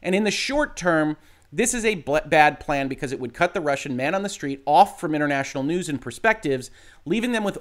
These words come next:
only what the Russian government chooses to tell them. That's not a great way to decrease Russian public support for the war. In the long term, and this is what I'm most concerned about, this would set the precedent that small industry associations in Los Angeles and Amsterdam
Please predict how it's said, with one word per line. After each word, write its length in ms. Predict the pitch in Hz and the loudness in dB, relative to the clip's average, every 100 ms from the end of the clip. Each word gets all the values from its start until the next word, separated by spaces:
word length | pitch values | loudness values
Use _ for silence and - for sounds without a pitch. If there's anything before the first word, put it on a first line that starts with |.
| - | 0
only 320 | 196 220 226 | 2 2 0
what 160 | 190 | 0
the 80 | 190 | -2
Russian 320 | 160 156 156 | -2 -2 -2
government 340 | 139 127 131 123 | -2 0 -2 -6
chooses 300 | - 117 110 | -8 -8 -8
to 100 | 113 | -10
tell 220 | - 123 | -2 -2
them. 220 | 107 87 | -2 -8
That's 200 | 110 127 | -8 -4
not 140 | 151 160 | 0 0
a 60 | |
great 200 | 151 156 | 2 0
way 120 | 139 | 0
to 80 | 131 | -4
decrease 480 | 120 143 - 131 127 | -6 -10 -8 -8 -4
Russian 280 | 127 120 120 | -6 -4 -6
public 280 | 120 117 113 | -6 -6 -8
support 340 | 107 113 110 | -12 -10 -12
for 120 | - | -12
the 60 | 113 | -10
war. 400 | 127 151 104 98 - - - - | -2 -2 -2 -8 -16 -20 -20 -4
In 160 | 180 156 | 0 2
the 100 | 139 | 0
long 460 | 131 202 277 254 | 2 8 8 6
term, 360 | - 123 80 90 - _ _ | -2 -10 -10 -14 -20 _ _
and 80 | - | -8
this 120 | 131 | -6
is 80 | 160 | 0
what 140 | 160 | 4
I'm 220 | 139 147 160 | 6 4 4
most 300 | 120 104 - | -2 -4 -10
concerned 380 | 101 - 104 | -10 -8 -8
about, 320 | 101 95 92 - - - | -8 -8 -10 -14 -20 -6
this 220 | - 180 | 0 0
would 120 | 226 196 | 0 2
set 200 | 185 170 | 2 0
the 80 | |
precedent 480 | 156 147 135 135 131 | -2 -2 0 -4 -6
that 100 | 117 | -8
small 460 | - 139 160 240 254 | -6 2 6 6 4
industry 480 | 233 220 208 196 185 | 0 -2 -4 -2 -2
associations 760 | 175 165 160 160 147 151 139 | 2 0 2 0 0 0 -6
in 140 | - 123 | -4 -6
Los 260 | 104 104 | -6 -2
Angeles 460 | 156 208 208 214 214 | 0 0 0 0 -2
and 100 | 214 | -2
Amsterdam 640 | 165 165 - 139 117 110 110 | 0 0 0 -4 -4 -4 -8